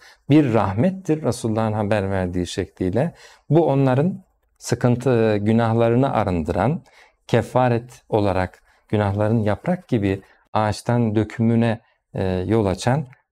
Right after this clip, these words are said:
bir, e, netice ortaya kor. Dolayısıyla Allah'ın Resulü buyurdu ki, "Aceben li emril mu'min." Bu açıdan bakıldığında müminin işi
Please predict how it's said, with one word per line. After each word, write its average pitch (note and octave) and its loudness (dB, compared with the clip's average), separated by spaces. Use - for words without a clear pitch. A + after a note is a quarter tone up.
bir, A2+ 0
e, F#2+ -2
netice G#2+ 0
ortaya F#2+ -4
kor. D#2+ -4
Dolayısıyla C#3 2
Allah'ın C#3 2
Resulü B2 0
buyurdu C#3 2
ki, C#3 0
"Aceben A#2+ 2
li G#2 2
emril F#2 -2
mu'min." D#2+ -8
Bu D3+ 2
açıdan B2 0
bakıldığında A2 0
müminin A#2 2
işi D3 -2